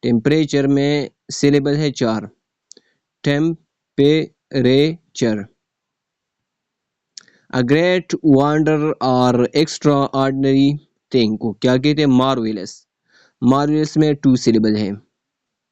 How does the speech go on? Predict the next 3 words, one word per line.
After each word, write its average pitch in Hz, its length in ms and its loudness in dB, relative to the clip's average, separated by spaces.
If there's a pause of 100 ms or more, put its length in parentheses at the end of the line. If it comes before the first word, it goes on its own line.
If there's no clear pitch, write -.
(1160)
मार्वेलस, 143 720 0 (3250)
टू 123 140 2
सिलेबल्स। 92 600 -4